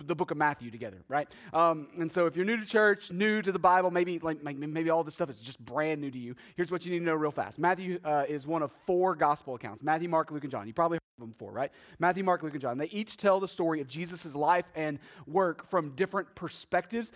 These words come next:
They're all telling the same story, but they're highlighting different things because they have a mission,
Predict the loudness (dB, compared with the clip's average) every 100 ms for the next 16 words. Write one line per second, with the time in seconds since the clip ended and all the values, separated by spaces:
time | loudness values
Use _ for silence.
0 | -4 2 4 4 2 2 -2 -2 -2 -4
1 | -4 2 4 4 0 -4 -8 -4 -2 4
2 | 4 6 4 2 -2 -2 0 0 0 -4
3 | -4 0 2 2 2 0 -2 -2 -10